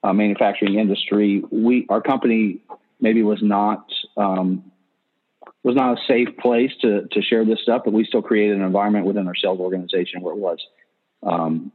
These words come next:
okay to do that. And we grew, and we grew the business, and we grew professionally. So it's a long answer. I think those are just some of the elements. Starts with the leader, though.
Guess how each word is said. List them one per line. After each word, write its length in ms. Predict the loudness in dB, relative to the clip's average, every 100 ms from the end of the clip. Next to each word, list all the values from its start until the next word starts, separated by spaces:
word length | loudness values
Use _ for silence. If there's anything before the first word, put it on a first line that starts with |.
| -4
okay 280 | 0 2 0
to 80 |
do 160 | 0 0
that. 260 | 0 -2 -2
And 120 | 2
we 80 | 2
grew, 400 | 2 2 2 2
and 140 | 2
we 80 | 0
grew 160 | 2 0
the 80 | 2
business, 420 | 0 0 -2 0
and 360 | 0 0 -2 -2
we 100 | 0
grew 180 | 2 0
professionally. 540 | 0 0 0 -2 -8 -4
So 220 | -2 -2 _ _ _
it's 80 | -2
a 40 |
long 240 | 0 2 2
answer. 300 | 0 0 0
I 60 |
think 140 | 2 2
those 160 | 0
are 40 | 0
just 140 | 0
some 120 | 0
of 60 | 2
the 60 | 2
elements. 420 | 0 -4 -6 -14 _ _ _ _
Starts 300 | -2 0 0
with 80 | 0
the 80 | 0
leader, 280 | 0 0 -2
though. 280 | -2 -4